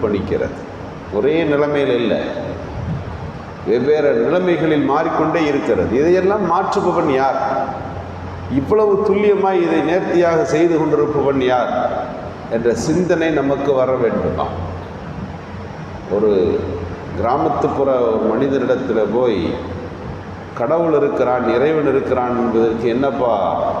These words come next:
ஆதாரம்?" என்று கேட்டார்கள். அவன் சொன்னான், தன்னுடைய பாஷையில் அந்த ஆட்டிடையனும் சொன்னான்,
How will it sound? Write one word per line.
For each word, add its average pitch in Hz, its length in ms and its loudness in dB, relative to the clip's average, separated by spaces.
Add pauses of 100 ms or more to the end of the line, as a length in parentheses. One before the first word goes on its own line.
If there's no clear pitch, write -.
(220)
ஆதாரம்?" 113 640 0
என்று 107 240 0
கேட்டார்கள். 87 500 0 (1300)
அவன் 101 280 0
சொன்னான், 123 500 0
தன்னுடைய 143 460 2
பாஷையில் 135 560 2
அந்த 110 520 2 (320)
ஆட்டிடையனும் 120 720 0
சொன்னான், 107 520 0